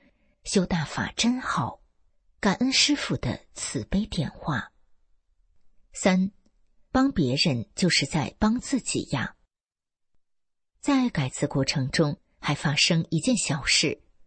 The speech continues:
当我帮同修阿姨改师尊的欧洲法会讲法里的字时，发现阿姨的书有好多书页都变成活页了，于是就想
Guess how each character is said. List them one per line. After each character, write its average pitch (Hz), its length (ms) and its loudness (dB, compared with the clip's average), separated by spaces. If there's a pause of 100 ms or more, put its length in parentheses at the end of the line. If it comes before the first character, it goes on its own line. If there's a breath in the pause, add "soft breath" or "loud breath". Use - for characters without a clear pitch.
(580)
当 302 160 2
我 233 100 2
帮 143 300 0
同 - 180 -2
修 - 140 0
阿 160 160 2
姨 147 400 0
改 147 180 0
师 151 240 4
尊 165 240 0
的 123 360 0
欧 254 180 4
洲 277 180 4
法 - 220 -2
会 - 260 0
讲 147 240 -2
法 135 220 -4
里 143 120 -2
的 135 140 0
字 139 220 -2
时， - 360 2 (600)
发 294 180 2
现 240 220 2
阿 254 180 0
姨 170 140 -2
的 143 120 0
书 139 360 2 (220 loud breath)
有 233 100 6
好 - 160 -2
多 139 160 0
书 233 200 2
页 240 200 2 (100)
都 175 80 4
变 147 220 0
成 120 260 -2
活 - 240 -2
页 240 340 0
了， - 200 -6 (840)
于 240 100 6
是 - 160 2
就 160 120 0
想 - 360 -2